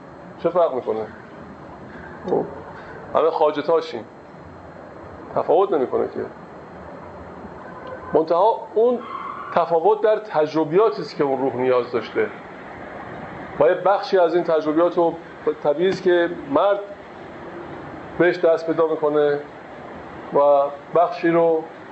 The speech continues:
زنان دست پیدا می‌کنن، یعنی در ق-، در مرکب مؤنث یا مزن-، م-، مذکر این تجربیات حاصل می‌شه. بنابراین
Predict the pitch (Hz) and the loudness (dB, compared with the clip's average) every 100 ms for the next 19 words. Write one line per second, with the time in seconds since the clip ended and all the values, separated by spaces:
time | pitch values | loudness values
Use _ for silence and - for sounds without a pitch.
0 | - - - - - - - 160 196 196 | -16 -14 -14 -14 -14 -12 2 4 6 4
1 | 165 131 - 127 127 123 127 151 160 160 | 4 2 2 2 2 2 4 4 6 4
2 | 160 160 151 160 156 151 151 151 - 208 | 4 2 4 4 4 4 2 2 2 4
3 | 180 123 - - - - - - - - | 6 4 2 -10 -16 -16 -16 -16 -16 -4
4 | 139 165 147 147 135 147 147 135 139 143 | 2 4 6 4 2 2 2 2 2 0
5 | - 151 151 - - 139 131 139 - 143 | -4 -2 0 -2 -6 0 2 2 2 4
6 | 139 - - - - - - - - - | 4 2 -8 -16 -18 -16 -16 -16 -16 -16
7 | - - 151 156 151 147 135 143 139 131 | -6 0 2 4 2 2 2 2 4 0
8 | - 123 113 92 - - - - - - | 0 -2 0 -2 -2 -4 -10 -14 -16 -16
9 | - - - - - - - - - - | -14 -14 -14 -14 -14 -14 -14 -14 -14 -14
10 | - - 156 170 170 208 | -4 2 4 6 6 4